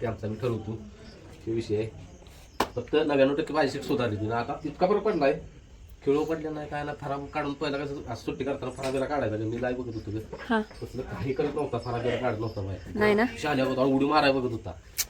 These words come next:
Speaker 1: काय का, बरं ते झालं, परत म्हटलं एवढा हे करतोय चांगला, फेरा देऊया. मग फेरा द्यायला ठरवलं. आणि कधी न जाणारा नंदी बाहेर,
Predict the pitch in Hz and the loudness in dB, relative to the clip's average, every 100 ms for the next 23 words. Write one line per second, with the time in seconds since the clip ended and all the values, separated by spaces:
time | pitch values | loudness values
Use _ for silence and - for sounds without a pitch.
0 | - - - - - - 165 160 151 143 | -8 -18 -16 -16 -16 -10 -6 -4 -2 0
1 | 139 135 156 170 175 160 113 - - - | -2 -4 0 2 4 4 2 -4 -10 -6
2 | 127 143 131 139 139 139 139 139 127 135 | -4 -2 -2 0 0 0 0 -2 -2 -2
3 | 127 131 135 123 123 139 117 117 101 - | 0 -2 -2 -4 -2 -2 0 -2 -4 -4
4 | 135 110 95 90 - - - - 98 107 | -2 -2 -2 -6 -8 -16 -18 -12 -10 -8
5 | 104 135 127 123 117 104 104 85 - - | -8 -6 -4 -4 -4 0 0 -2 -8 -14
6 | - - - 101 104 - 156 160 165 175 | -12 -10 -10 -12 -12 4 8 10 10 10
7 | 170 156 147 151 143 127 127 113 | 8 8 4 0 0 2 2 0